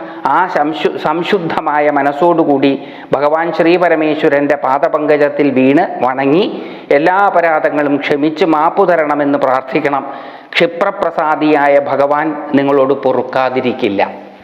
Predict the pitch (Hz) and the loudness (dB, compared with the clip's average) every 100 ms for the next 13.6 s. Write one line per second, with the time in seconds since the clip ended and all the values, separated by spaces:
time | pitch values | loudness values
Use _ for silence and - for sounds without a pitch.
0 | - - - - - - - 180 165 180 | -20 -20 -20 -20 -20 -20 -2 2 2 2
1 | 165 - 180 185 - - - - - - | -2 0 2 2 0 -6 -14 -18 -20 -20
2 | - _ - 135 143 160 175 165 139 151 | -20 _ -2 0 4 4 4 2 0 0
3 | 156 175 - - 151 151 151 135 131 143 | 2 0 -2 -2 -2 2 2 2 0 -2
4 | 143 147 147 131 113 90 - - - - | 0 0 0 0 -2 -4 -8 -16 -20 -10
5 | - 139 151 135 139 156 160 160 123 - | -2 0 0 2 2 2 0 0 0 -2
6 | - - - - - 143 143 143 180 190 | -8 -14 -18 -8 -2 -2 -2 0 2 4
7 | 180 156 156 147 127 139 147 160 - - | 2 0 -2 -2 0 0 0 -2 -2 -2
8 | 170 160 147 139 156 165 139 131 127 143 | 0 2 2 2 0 0 0 0 0 -2
9 | - 123 127 127 123 110 110 104 - - | -2 -2 0 -2 -4 -4 -2 -4 -6 -14
10 | - - _ _ _ _ - _ - 139 | -20 -20 _ _ _ _ -20 _ -4 -2
11 | 147 151 156 151 143 151 151 131 123 135 | 0 2 2 2 2 0 0 0 0 0
12 | 143 139 139 123 - - - - 127 123 | 2 2 0 -6 -14 -16 -8 -2 -2 -2
13 | 135 123 131 131 131 | -6 -2 -2 -2 -4